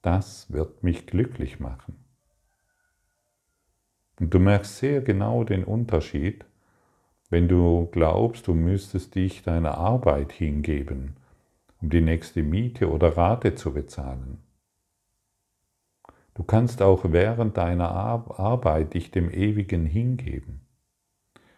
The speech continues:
ausgerichtet sein auf die Liebe.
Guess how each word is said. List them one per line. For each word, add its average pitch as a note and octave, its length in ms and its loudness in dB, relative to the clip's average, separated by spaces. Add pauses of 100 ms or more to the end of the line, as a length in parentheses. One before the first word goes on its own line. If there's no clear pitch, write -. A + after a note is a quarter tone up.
(120)
ausgerichtet F#2 1000 2 (240)
sein F2 680 0
auf F2+ 320 0
die F2+ 140 -4
Liebe. A2+ 400 -4